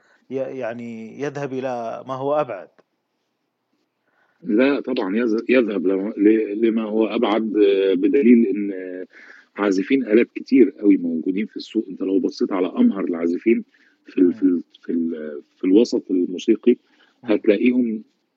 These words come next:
Speaker 2: من ولاد عم عبده. آه، على سبيل المثال يعني،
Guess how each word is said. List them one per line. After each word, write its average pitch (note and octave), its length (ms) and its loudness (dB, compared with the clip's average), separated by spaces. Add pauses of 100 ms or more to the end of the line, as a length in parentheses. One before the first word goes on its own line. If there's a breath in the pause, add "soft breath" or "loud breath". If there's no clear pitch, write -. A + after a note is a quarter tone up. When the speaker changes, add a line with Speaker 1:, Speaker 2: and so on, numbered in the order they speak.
(100)
Speaker 2:
من G#2+ 280 0
ولاد A2+ 300 6
عم F#2+ 220 -2
عبده. F2+ 380 -4 (560)
آه، F2+ 920 2 (500)
على G#2+ 240 4
سبيل A2+ 300 2
المثال G#2 600 0
يعني، E2+ 360 -4